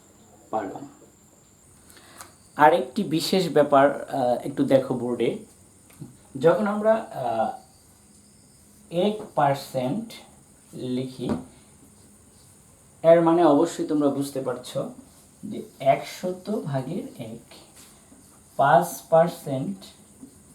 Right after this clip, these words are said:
একশত ভাগের পাঁচ। এখানে যদি থাকে একশো পার্সেন্ট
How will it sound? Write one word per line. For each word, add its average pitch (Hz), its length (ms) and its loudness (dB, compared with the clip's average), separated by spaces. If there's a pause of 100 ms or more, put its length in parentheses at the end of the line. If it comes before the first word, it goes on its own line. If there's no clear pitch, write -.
(1040)
একশত 147 580 -2
ভাগের 160 360 -4 (460)
পাঁচ। - 360 -6 (840)
এখানে 208 340 2
যদি 160 320 0
থাকে - 420 -8 (840)
একশো 196 800 -2 (1000)
পার্সেন্ট 139 560 2